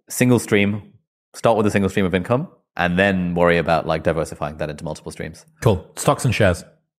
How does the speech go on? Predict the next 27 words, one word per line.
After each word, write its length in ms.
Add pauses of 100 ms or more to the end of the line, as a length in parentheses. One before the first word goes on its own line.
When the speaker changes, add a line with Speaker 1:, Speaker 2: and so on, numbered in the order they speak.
(720)
Speaker 2:
Where 100
do 60
you 40
start? 320 (160)
I 160
don't 160
know 120
about 180
stocks 260
and 80
shares. 300
I 80
don't 140
know 100
what 220
to 40
put 160
my 60
money 240
in. 240
Speaker 1:
Yep. 300
Speaker 2:
I 60
don't 120
know 80
what 100
trading 360
is. 320